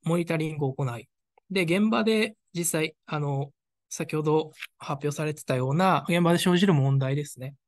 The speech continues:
を解決することができて初めて、こう、オープンアクセスの促進につながる、つながるのかなというふうに考えております。で、ジェイエスティーとしては、まずこのオープンアクセス率をできるだけ把握するっていうモチベーションで、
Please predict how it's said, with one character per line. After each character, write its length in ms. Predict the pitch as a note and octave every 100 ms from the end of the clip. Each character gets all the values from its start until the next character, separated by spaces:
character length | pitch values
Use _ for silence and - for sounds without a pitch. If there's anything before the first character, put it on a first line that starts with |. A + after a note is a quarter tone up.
| _
を 140 | - E3+
解 260 | - G3+ G#3+
決 200 | G3 -
す 180 | -
る 220 | E3+ F3 - _ _
こ 100 | F#3+
と 80 | A#3
が 100 | E3
で 120 | G#3+
き 80 | -
て 80 |
初 240 | - D#3 B3+
め 100 | F3+
て、 240 | - B2+ B2
こ 120 | -
う、 40 | C#3
オ 20 |
ー 20 |
プ 120 | C#3 D3
ン 40 |
ア 60 | D3+
ク 100 | -
セ 100 | C3
ス 120 | -
の 160 | B2 - - - -
促 260 | E3 D3+
進 160 | - D3+
に 120 | D3
つ 180 | - D#3+
な 80 | D#3
が 60 |
る、 140 | D#3+ D#3+
つ 140 | - D#3+
な 80 |
が 80 | D#3
る 80 | D#3+
の 80 | C#3+
か 100 | C#3 C#3
な 160 | D3
と 140 | C#3+ C#3
い 60 |
う 20 |
ふ 80 | D#3+
う 60 | D#3+
に 100 | A#2+
考 180 | C3 B2+ B2
え 60 |
て 100 | A#2
お 60 | C3+
り 100 | C3
ま 120 | C3+
す。 200 | - - _ _ _ _ _
で、 100 | -
ジ 100 | D#3+
ェ 40 | G#3
イ 20 |
エ 40 | B3+
ス 80 | -
テ 120 | F#4
ィ 20 |
ー 40 |
と 100 | G3+
し 80 | -
て 80 | E3+
は、 40 |
ま 140 | D3+ G3+
ず 140 | D#3+
こ 140 | C#3 C3+
の 280 | C3 C3 - _ -
オ 160 | F#3+
ー 20 |
プ 140 | G#3 A#3+
ン 100 | A#3+
ア 80 | A#3
ク 80 |
セ 100 | -
ス 160 | A#3+ C#4
率 300 | B3 G#3 -
を 320 | C3+ B2+ A2+ _ _ _ -
で 120 | D3
き 120 | C#3+
る 40 | A3
だ 100 | A3+
け 100 | -
把 180 | F3+ F#3+
握 140 | F#3
す 240 | - -
る 100 | D#3 D#3+
っ 40 |
て 160 | - D#3
い 40 |
う 40 |
モ 120 | E3+ E3+
チ 120 | -
ベ 140 | F3+
ー 20 |
シ 120 | F3+ F3+
ョ 80 |
ン 100 | F3
で、 240 | F3+ A3+